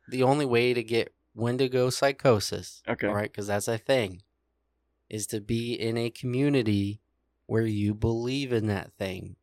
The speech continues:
Speaker 2: Okay.
Speaker 1: So the only way to get Wendigo psychosis is if you truly believe in that thing.
Speaker 2: So the only way to be reincarnated
Speaker 1: is to believe
Speaker 2: is to
Speaker 1: in it.
Speaker 2: believe in it?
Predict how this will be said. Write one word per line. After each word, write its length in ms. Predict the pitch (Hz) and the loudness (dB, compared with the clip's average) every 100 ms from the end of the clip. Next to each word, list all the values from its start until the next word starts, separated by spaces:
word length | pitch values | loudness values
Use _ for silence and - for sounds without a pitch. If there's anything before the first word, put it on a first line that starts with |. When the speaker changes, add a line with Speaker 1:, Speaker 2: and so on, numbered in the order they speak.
| _ _ - | _ _ -4
Speaker 2:
Okay. 480 | 120 - 120 113 135 | -4 0 0 0 -6
Speaker 1:
So 220 | - 110 | -2 0
the 100 | 110 | 0
only 220 | 110 113 | 0 0
way 200 | 113 113 | 2 2
to 80 | 110 | 2
get 380 | 104 110 139 - | -2 0 2 2
Wendigo 480 | 117 110 107 104 104 | -2 0 0 0 -2
psychosis 720 | - 104 - 101 98 107 110 | -2 -8 -2 -2 -2 -6 -8
is 220 | 107 101 | -8 -8
if 180 | 104 - | -8 -10
you 80 | 113 | -14
truly 460 | - - 110 110 104 | -10 -6 -4 -2 -2
believe 560 | 107 113 127 175 156 | -2 -2 -2 -2 0
in 100 | 110 | 0
that 240 | 101 92 - | -2 -4 -8
thing. 140 | 98 | 0
Speaker 2:
So 160 | 123 110 | 4 4
the 120 | 104 | 4
only 200 | 104 113 | 2 0
way 140 | 110 110 | -4 -4
to 80 | |
be 120 | 107 107 | -4 -8
reincarnated 960 | 107 104 104 117 113 110 110 110 110 | -10 -12 -6 -4 -2 -6 -8 -12 -14
Speaker 1:
is 200 | 107 101 - | -10 -10 -8
to 180 | 101 | -10
believe 920 | 101 95 95 98 113 107 101 101 98 98 | -6 -8 -6 -6 -4 -4 -6 -8 -10 -12
Speaker 2:
is 60 | - | -8
to 120 | 101 | -8
Speaker 1:
in 60 | |
it. 40 | 98 | -4
Speaker 2:
believe 380 | 98 101 113 127 | -6 -6 -8 -8
in 140 | 139 | -8
it? 180 | 156 | -10